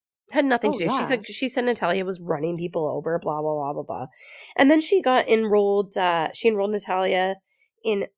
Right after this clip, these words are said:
Speaker 1: uh, the Barnett Academy. Now get out of the city.
Speaker 2: Mm-hmm.
Speaker 1: That is not a
Speaker 2: <laughs>
Speaker 1: real school.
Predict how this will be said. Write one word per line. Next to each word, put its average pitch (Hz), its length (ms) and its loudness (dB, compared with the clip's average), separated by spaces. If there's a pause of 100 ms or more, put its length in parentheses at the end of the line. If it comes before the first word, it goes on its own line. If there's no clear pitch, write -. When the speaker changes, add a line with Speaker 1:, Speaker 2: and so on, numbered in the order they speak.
Speaker 1:
uh, 196 260 4
the 208 60 -2
Barnett 196 320 4
Academy. 185 580 -4 (360)
Now 160 80 -4
get 170 160 -4
out 185 100 0
of 185 60 -6
the 185 80 -6
city. 185 400 -4
Speaker 2:
Mm-hmm. 151 100 -12 (340)
Speaker 1:
That 180 140 2
is 180 100 -2
not 175 160 -2
a 156 40 -2
Speaker 2:
<laughs> 180 80 0
Speaker 1:
real 160 80 -2
school. - 400 -10